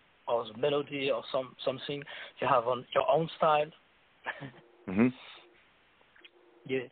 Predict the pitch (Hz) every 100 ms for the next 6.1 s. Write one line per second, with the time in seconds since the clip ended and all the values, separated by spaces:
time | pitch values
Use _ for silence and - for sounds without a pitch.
0 | - 98 117 104 104 107 90 92 104 95
1 | 110 95 - - 95 92 85 92 101 -
2 | 92 98 - 117 98 98 92 92 92 95
3 | 87 107 95 101 101 - - - 90 104
4 | 98 117 110 - 104 101 92 98 98 92
5 | 87 80 76 73 - _ _ - 92 95
6 | 90